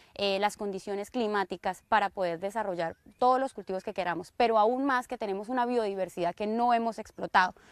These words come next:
como lo es, por ejemplo, estas especies nativas, que estas especies nativas tienen una gran demanda en el, en el exterior,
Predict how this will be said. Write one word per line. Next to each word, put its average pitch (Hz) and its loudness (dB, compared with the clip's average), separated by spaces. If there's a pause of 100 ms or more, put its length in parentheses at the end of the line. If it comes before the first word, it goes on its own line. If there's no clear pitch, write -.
(140)
como 196 0
lo 175 0
es, 170 -4
por 202 -2
ejemplo, 196 -2
estas 214 -4
especies 190 -2
nativas, 196 0 (400)
que 247 4
estas 247 -2
especies 233 -4
nativas 202 -4
tienen 233 -2
una 247 -2
gran 240 4
demanda 220 -4
en 220 -4
el, 202 -6
en 202 -2
el 185 -4
exterior, 180 0